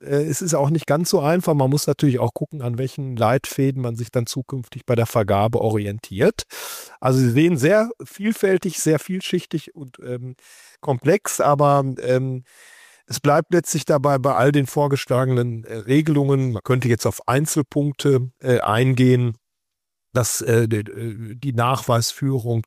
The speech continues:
die Statistikpflichten und so weiter, sind viele Punkte. Auch die interkommunale Zusammenarbeit wird durch diesen Gesetzentwurf des Bundes, ähm, nachgeschärft und auch erleichtert. Da sind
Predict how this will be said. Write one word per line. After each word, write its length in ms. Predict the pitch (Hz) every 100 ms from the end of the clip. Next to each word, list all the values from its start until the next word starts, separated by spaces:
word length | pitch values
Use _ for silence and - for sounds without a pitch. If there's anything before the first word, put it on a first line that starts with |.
| -
die 260 | 117 113 - _
Statistikpflichten 1120 | - - 127 151 - - 120 - 127 110 - 123
und 160 | 120
so 160 | - 113
weiter, 360 | 110 117 123 110 - - -
sind 220 | 196 196
viele 300 | - 214 208
Punkte. 400 | - 170 185 135
Auch 120 | 131
die 160 | 147 160
interkommunale 840 | 165 151 - 151 143 135 135 127
Zusammenarbeit 960 | - 117 127 147 170 117 131 131 131 139
wird 160 | 139
durch 100 | 120
diesen 240 | - 117 110
Gesetzentwurf 720 | 101 123 - 120 110 117 -
des 160 | 110
Bundes, 500 | - 131 147 135 - - - - _ _ 135
ähm, 200 | 127 123
nachgeschärft 880 | 123 151 151 151 - 151 147 -
und 140 | 151 -
auch 160 | 123 110
erleichtert. 800 | 120 110 101 110 151 - 202 -
Da 100 | 143
sind 220 | 151 151